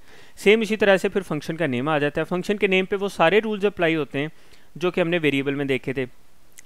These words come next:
Like फंक्शन नेम को हम वन, टू, थ्री किसी डिजिट से स्टार्ट नहीं कर सकते। अ, ये इन चीज़ों का हमें ख्याल करना है। फंक्शन नेम के दरमियान में स्पेसेस अलाउड नहीं है, तो कोई भी हम फंक्शन नेम रख सकते हैं। Like हम एडिशन रख सकते हैं, इसी तरह रिजर्व वर्ड नहीं हम रख सकते।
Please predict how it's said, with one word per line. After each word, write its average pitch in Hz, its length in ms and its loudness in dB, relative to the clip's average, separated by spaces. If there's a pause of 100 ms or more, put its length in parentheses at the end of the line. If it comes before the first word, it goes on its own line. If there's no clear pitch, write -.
(120)
Like 160 180 6
फंक्शन 175 340 -2
नेम 175 220 -2
को 180 140 -4
हम 156 220 -4
वन, 147 260 0
टू, 151 200 -6
थ्री 143 320 -4 (260)
किसी 151 180 -4
डिजिट 143 300 0
से 160 120 2
स्टार्ट 135 300 0
नहीं 143 80 -6
कर 131 120 -2
सकते। 127 400 -8 (360)
अ, 131 120 -2 (160)
ये 143 200 -2
इन 165 200 -4
चीज़ों 143 280 -6
का 139 100 -4
हमें 131 160 -2
ख्याल 123 220 -2
करना 135 280 -4
है। - 20 -2
फंक्शन 151 320 -4
नेम 147 200 0
के 160 120 -4
दरमियान 139 340 -2
में 139 100 -4
स्पेसेस 143 460 -4
अलाउड 127 360 0
नहीं 120 220 -6
है, 113 80 -10 (420)
तो - 140 -12
कोई 196 140 6
भी 202 80 2
हम 190 100 2
फंक्शन 151 280 -4
नेम 127 180 -2
रख 117 120 -4
सकते 123 160 -6
हैं। 143 80 4
Like 151 160 2
हम 156 180 -4
एडिशन 160 380 0
रख 123 120 -2
सकते 123 220 -10
हैं, - 80 -10
इसी 175 140 -4
तरह 175 180 2
रिजर्व 160 360 4
वर्ड 147 240 2
नहीं 127 180 -2
हम 147 100 -4
रख 131 140 -2
सकते। 123 300 -10